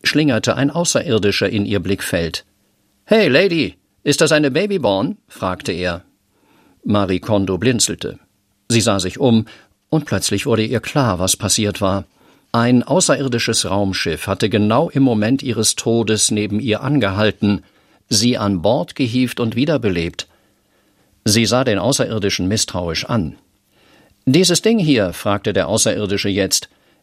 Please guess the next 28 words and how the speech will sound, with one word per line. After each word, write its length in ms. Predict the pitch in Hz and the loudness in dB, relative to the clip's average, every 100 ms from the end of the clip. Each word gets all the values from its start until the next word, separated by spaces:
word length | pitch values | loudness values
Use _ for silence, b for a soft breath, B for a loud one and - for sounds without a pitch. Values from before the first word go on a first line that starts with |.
| _ | _
„ist 240 | 131 - | 0 2
das 220 | 151 160 - | 0 0 0
ein 260 | 117 104 | 0 0
wiederverwendbarer 1040 | 110 180 165 117 110 143 - 135 131 127 - | 0 0 0 0 2 0 0 -2 0 -4 -4
Thronjubiläumsstoffbeutel 1700 | - 90 127 139 135 135 123 131 127 - - 95 - 107 113 123 117 | -2 0 2 2 0 0 2 0 0 -2 0 -2 0 0 0 0 -4
von 220 | 113 98 | -2 0
Marks 400 | 87 92 - - | 0 0 0 -4
and 140 | 85 | -2
Spencer?“ 520 | - 85 101 - 202 - _ _ _ _ _ _ _ b b b | -2 -2 -2 -2 -4 -10 _ _ _ _ _ _ _ b b b
„Und 180 | - 139 | -2 2
das 220 | 190 190 | 2 2
da?“, 280 | - 151 107 b b - | 0 0 -2 b b -2
wollte 240 | 117 110 | 0 0
ein 140 | 90 98 | -2 -2
anderer 480 | 110 127 92 95 | 0 2 2 0
Außerirdischer 720 | 98 104 110 98 101 104 104 | 0 2 2 0 -2 0 0
wissen, 360 | 110 107 117 110 | 0 2 2 2
der 160 | 104 85 | 0 -2
aus 140 | 98 | -4
dem 140 | 95 | -4
Fenster 440 | 90 110 113 - 98 | -2 -2 0 0 -2
des 200 | 101 95 | -4 0
Raumschiffs 480 | 98 107 - 104 - | 0 0 -2 -4 -4
spähte. 540 | - 107 107 104 92 _ _ _ _ _ | -2 -2 0 0 0 _ _ _ _ _
„Ist 220 | 131 - | 0 2
das 180 | 131 123 | 2 2
eine 340 | - 117 104 98 | 0 0 0 -2
Eyesight-Webcam? 1160 | 113 175 175 170 190 131 165 - 156 185 190 | -2 -2 -2 -4 0 0 0 -2 -4 -4 -8